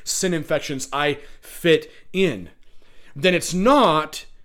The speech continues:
a far stretch to say that when I get this letter and I hear Paul praying for me this way,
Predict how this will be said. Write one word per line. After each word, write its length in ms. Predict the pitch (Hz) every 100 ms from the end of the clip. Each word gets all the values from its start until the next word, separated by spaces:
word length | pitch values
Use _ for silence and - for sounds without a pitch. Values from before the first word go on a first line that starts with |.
| _ - 214
a 60 |
far 400 | - - 240 269
stretch 540 | 240 - - 247 247 -
to 100 | 160
say 440 | - 277 269 165
that 180 | 151 147
when 240 | 180 180 - - -
I 200 | 180 269
get 340 | 220 226 269
this 240 | 262 226 165
letter 580 | 170 165 139 151 214 - - - - - - - -
and 220 | 208 196 190
I 180 | 233
hear 340 | 269 - 269 240
Paul 560 | - - 240 226 190 -
praying 760 | - - 226 285 226 170 143 -
for 200 | - 175
me 200 | 165 156
this 320 | 139 143 -
way, 440 | 120 113 104 117